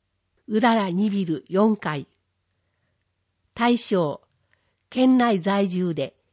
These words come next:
引きこもり問題を抱える本人や家族。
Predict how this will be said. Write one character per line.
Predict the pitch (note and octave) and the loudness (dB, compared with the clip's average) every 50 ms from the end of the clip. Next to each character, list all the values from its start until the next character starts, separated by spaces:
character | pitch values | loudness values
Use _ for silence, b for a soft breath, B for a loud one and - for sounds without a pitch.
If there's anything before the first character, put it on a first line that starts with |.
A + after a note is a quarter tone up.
| _ _ - | _ _ -20
引 | - - - C4 | -10 -4 -4 -2
き | - | 0
こ | - C4 | 2 2
も | A#3+ B3+ A#3 | 4 4 4
り | A3 G#3 | 4 4
問 | F#3 F#3 F#3+ G3+ G3+ G#3 | 2 2 2 2 2 0
題 | G3+ F#3+ F#3+ F3+ | 0 -2 0 0
を | E3 D#3 D3+ | -2 -2 -4
抱 | - F3 E3+ - F3+ E3+ E3 | -6 -10 -8 -6 -4 -4 -4
え | D#3+ D#3 | -4 -4
る | D3+ C#3 - _ _ _ _ _ _ _ _ _ | -6 -8 -10 _ _ _ _ _ _ _ _ _
本 | - - A#3+ A#3+ A#3+ A#3+ | -2 2 4 4 6 6
人 | A#3 A#3 G#3+ F#3 | 4 4 2 0
や | E3 C3 B2+ | -2 -2 -4
家 | - - F3 | -4 -6 -6
族。 | D3+ F#3 F3+ - - - C3 - | -4 -2 -4 -4 -6 -10 -16 -16